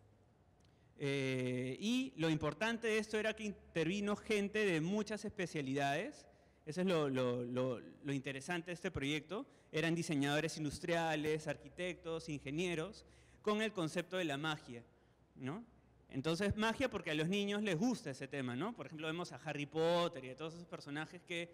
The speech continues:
llaman bastante la atención, ¿no? Entonces, la idea era mezclar el concepto de magia con el tema de energía, el tema del uso de material, que en este caso es el cartón,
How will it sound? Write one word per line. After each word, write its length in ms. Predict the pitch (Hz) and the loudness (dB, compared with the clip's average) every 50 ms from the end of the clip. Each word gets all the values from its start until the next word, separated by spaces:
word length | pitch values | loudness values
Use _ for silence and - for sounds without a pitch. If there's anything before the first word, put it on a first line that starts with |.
| - - - - | -14 -20 -14 -6
llaman 260 | 160 156 160 170 170 | -2 -2 0 0 0
bastante 380 | 165 143 135 - 151 143 147 160 | -2 -4 -4 -6 -6 -4 -2 -2
la 80 | 165 160 | -2 -2
atención, 500 | 160 131 131 123 - 139 131 123 120 123 - - - - - - - - - - | -2 -4 -8 -8 -6 -6 -6 -6 -6 -10 -16 -20 -20 -20 -20 -20 -20 -20 -20 -16
¿no? 180 | - 147 170 165 | -12 -8 -6 -4
Entonces, 320 | 143 127 160 160 208 202 | -4 -2 -2 -2 0 0
la 100 | 202 190 | 2 2
idea 100 | 165 175 | 2 4
era 120 | 190 196 202 | 4 2 2
mezclar 380 | 190 170 165 - 190 185 190 | 2 0 -2 -2 -2 -2 -2
el 80 | 202 190 | -2 -4
concepto 400 | - 156 147 - 180 170 - 196 | -6 -6 -6 -6 -6 -6 -2 -2
de 80 | 170 160 | 0 0
magia 580 | 180 196 202 202 185 - - 202 196 196 202 | 2 2 2 2 0 0 0 2 2 0 0
con 140 | 196 160 143 | -2 -2 -2
el 100 | 139 131 | -2 -2
tema 280 | - 160 160 170 175 170 | -2 -2 0 0 2 2
de 240 | 160 151 - - | 2 0 0 -2
energía, 840 | 143 139 139 135 135 139 - - 208 208 214 196 180 175 175 175 185 - - - - - - | -4 -4 -4 -4 -6 -8 -8 -6 -4 -2 2 2 4 4 4 2 0 -4 -12 -20 -20 -18 -10
el 140 | - 143 135 | -8 -8 -4
tema 340 | - 160 156 165 170 170 165 | -2 -2 0 0 2 2 2
del 240 | 160 147 139 139 170 | 2 2 2 2 2
uso 220 | 185 165 - 196 | 2 2 0 0
de 80 | 185 175 | 0 0
material, 460 | 160 139 113 139 139 170 214 214 - | -2 -2 -4 -2 0 0 0 0 -2
que 80 | 165 | -4
en 40 | 156 | -6
este 160 | 143 - 151 | -6 -8 -8
caso 200 | - 135 139 - | -10 -10 -10 -10
es 60 | 143 160 | -8 -8
el 120 | 147 127 | -8 -8
cartón, 520 | - 131 127 - - 208 208 202 202 208 | -8 -10 -8 -4 0 2 2 2 0 -2